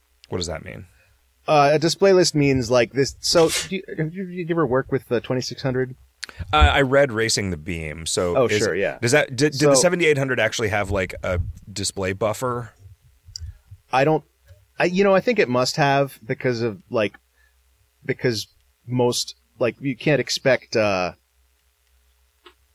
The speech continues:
Speaker 2: you c-, you wouldn't be able to do, like, a text mode i-, on, on, like, a, on something, on a, on a, something with just the, um, seventy-eight hundred, uh,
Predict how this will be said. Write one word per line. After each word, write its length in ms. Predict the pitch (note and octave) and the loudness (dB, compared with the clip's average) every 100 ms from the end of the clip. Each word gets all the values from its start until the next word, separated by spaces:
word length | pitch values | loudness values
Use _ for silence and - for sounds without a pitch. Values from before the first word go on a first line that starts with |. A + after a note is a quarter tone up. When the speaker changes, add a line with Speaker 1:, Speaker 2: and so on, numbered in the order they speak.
| _ _ _ _ _ _ _ _ | _ _ _ _ _ _ _ _
Speaker 2:
you 120 | D#3 | -4
c-, 140 | D3 - | -2 -6
you 160 | F3 | -2
wouldn't 200 | D3+ D#3 | 2 4
be 40 | D3 | 4
able 140 | B2+ | 2
to 40 | A#2 | 0
do, 100 | A#2 | 0
like, 140 | G2 | 0
a 60 | - | -4
text 480 | - G#2+ - - | -4 -4 -4 -8
mode 520 | G2+ F#2+ F2 E2+ F2+ - _ _ - | -6 -2 -2 -4 -8 -14 _ _ -8
i-, 80 | G2+ | -6
on, 300 | G2 F#2 E2+ | -4 -4 -4
on, 200 | F#2+ F#2 | -6 -4
like, 220 | F2+ F2+ | -4 -4
a, 320 | F#2 E2 D2+ - _ _ - | -4 -4 -6 -12 _ _ -12
on 140 | G2+ | -10
something, 220 | G#2 G2+ - | -8 -8 -8
on 120 | G#2+ | -8
a, 140 | G2 - | -8 -8
on 140 | G#2+ | -10
a, 80 | F2+ - - | -10 -14 -16
something 220 | - A2+ | -8 -6
with 140 | G2 F2 | -6 -6
just 420 | G2+ - - E2+ | -4 -4 -6 -6
the, 320 | F#2+ E2+ D2 | -4 -2 -4
um, 320 | F2 D#2+ D2+ - _ _ - - | -6 -8 -10 -16 _ _ -16 -8
seventy-eight 440 | A2+ G2 F#2+ F#2 F#2+ F2+ E2 F2 | -4 -4 -4 -6 -8 -10 -10 -10
hundred, 340 | F#2+ F2+ D2+ | -8 -8 -8
uh, 120 | E2 | -8